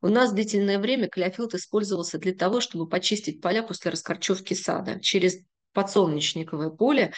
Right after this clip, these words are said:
у нас вводился об-, в оборот, э, вот эти земли раскорчеванные.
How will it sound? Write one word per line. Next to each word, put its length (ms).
у 60
нас 260
вводился 600
об-, 260
в 140
оборот, 460
э, 200
вот 160
эти 180
земли 340
раскорчеванные. 880